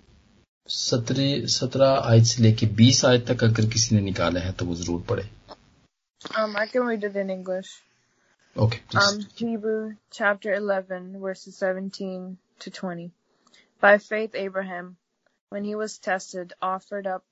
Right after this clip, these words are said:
Speaker 2: Isaac. He who had received the promises was in the act of offering up his only son, of whom it was said, "Through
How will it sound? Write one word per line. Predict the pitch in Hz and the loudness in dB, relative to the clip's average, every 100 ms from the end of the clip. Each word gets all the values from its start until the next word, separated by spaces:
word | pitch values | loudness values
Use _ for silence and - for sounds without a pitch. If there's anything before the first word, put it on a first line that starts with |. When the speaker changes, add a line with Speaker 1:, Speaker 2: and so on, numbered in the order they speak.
| _ _ 180 | _ _ -10
Speaker 2:
Isaac. | 180 175 165 - - _ _ - _ _ - | -10 -10 -16 -18 -20 _ _ -20 _ _ -12
He | 208 214 | -8 -6
who | 220 214 _ _ - | -6 -10 _ _ -8
had | 214 196 190 | -4 -2 -4
received | 202 - 208 202 190 | -8 -8 -8 -8 -10
the | 190 | -8
promises | 202 190 185 - 180 180 | -4 -4 -4 -10 -12 -6
was | 185 180 | -4 -4
in | 190 | -4
the | 190 - 180 185 | -6 -4 -4 -4
act | - | -6
of | 185 180 | -6 -4
offering | 180 - 185 180 | -4 -6 -12 -10
up | 175 - | -10 -12
his | 175 | -10
only | 185 180 175 - | -8 -8 -12 -10
son, | 175 160 165 _ _ - - - - - | -10 -10 -16 _ _ -20 -20 -18 -16 -6
of | 196 | -4
whom | 208 202 202 185 | 0 0 0 -2
it | - - 190 | -4 -10 -6
was | 190 - | -6 -6
said, | 170 160 - _ _ _ - | -8 -8 -14 _ _ _ -20
"Through | - 202 | -6 -4